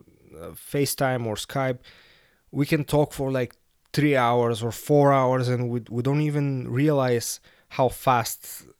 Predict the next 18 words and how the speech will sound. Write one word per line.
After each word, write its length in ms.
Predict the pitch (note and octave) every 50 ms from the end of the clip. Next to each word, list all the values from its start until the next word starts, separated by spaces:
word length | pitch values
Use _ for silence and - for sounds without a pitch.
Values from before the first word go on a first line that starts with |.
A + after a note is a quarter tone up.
| _ _
it 140 | - C3 A#2
just, 580 | A2+ A#2+ - - - - - - - - - - _ _ _ _ _ _ _ _ _ _ _ _ -
how 160 | - B2+ A#2+
fast 380 | - - - C#3 C3 A#2+ -
the 80 | A#2+ A#2
time 240 | - B2+ A#2 A2+ A2+
goes 540 | G#2 A2+ B2+ B2+ A2+ G#2+ G2+ - - - _ _ -
when 240 | - - A2+ A2 A2+
we're 300 | A2+ A2+ A2 A2 G#2+ G2
engaged 580 | G2+ A2+ A2+ G#2+ G#2+ B2+ B2 B2 A2 G2+ G#2
in, 260 | A2 A2+ A2 A2 G#2 -
into 240 | A#2 A2+ A2 -
those 360 | A2 A2+ A2+ A2 A2 - - -
conversations. 840 | - - A#2 A2+ G#2+ G#2 - - D3 D#3 C#3+ - A2+ G2 F#2+ - - _
So 600 | - - - D3 C#3+ C#3+ C#3+ C#3 C3+ C3+ C3 A#2+ - _ _ _ _ _ _ _ _ _ - - -
that 240 | B2 D3 D#3 D3+ E3+
leads 260 | F3 F3+ F3+ D3+ D#3
me 380 | E3+ E3+ E3+ E3+ E3 D#3+ -